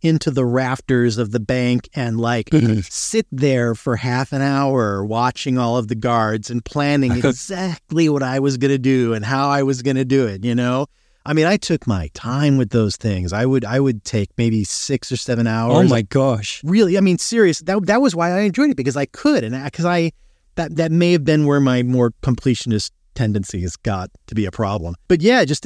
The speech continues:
Speaker 1: every little thing and take my time and move flawlessly and silently. I mean, in the real world, it would have been noon by the time I left,
Speaker 2: <laughs>
Speaker 1: as opposed to still in the
Speaker 2: Yeah.
Speaker 1: middle of the night.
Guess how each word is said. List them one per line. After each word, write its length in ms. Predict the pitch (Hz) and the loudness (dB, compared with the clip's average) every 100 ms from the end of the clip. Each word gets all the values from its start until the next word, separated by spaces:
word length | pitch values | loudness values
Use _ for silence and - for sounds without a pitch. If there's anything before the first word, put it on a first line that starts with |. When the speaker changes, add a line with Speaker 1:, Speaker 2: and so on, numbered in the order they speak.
| 175 | -6
Speaker 1:
every 560 | - 156 165 175 208 226 | -2 -2 -2 -2 2 4
little 300 | 214 226 220 | 4 2 2
thing 380 | - 214 208 180 | 0 0 2 2
and 140 | 135 | 0
take 280 | - 156 - | 0 -2 -2
my 160 | 180 180 | -2 -2
time 520 | - - 175 185 190 | -4 -4 -2 0 0
and 180 | 143 131 | 0 0
move 340 | 143 160 160 - | 0 0 0 -4
flawlessly 760 | - 160 160 160 175 160 190 165 | -6 -2 0 2 0 -2 -2 0
and 100 | 143 | 0
silently. 460 | - 151 151 170 165 | -4 -4 -2 0 0
I 40 | |
mean, 100 | 165 | 2
in 80 | 160 | 2
the 80 | 156 | 2
real 280 | 185 202 | 4 4
world, 180 | 151 131 | 2 2
it 120 | 139 143 | 0 0
would 120 | 135 | 0
have 60 | |
been 260 | 123 117 117 | 2 2 4
noon 340 | 151 170 120 | 4 4 4
by 120 | 104 104 | 2 0
the 100 | - | -2
time 220 | 127 101 | 0 0
I 100 | 92 | 2
left, 300 | 113 120 180 | 0 0 -2
Speaker 2:
<laughs> 60 | |
Speaker 1:
as 100 | 110 | -2
opposed 360 | 95 117 110 - | -4 -4 -4 -4
to 80 | 101 | -10
still 240 | - 120 | -6 0
in 60 | 110 | 2
the 60 | |
Speaker 2:
Yeah. 80 | 151 | 4
Speaker 1:
middle 120 | - 104 | 4 2
of 40 | |
the 60 | 107 | -2
night. 300 | 165 123 | -2 -2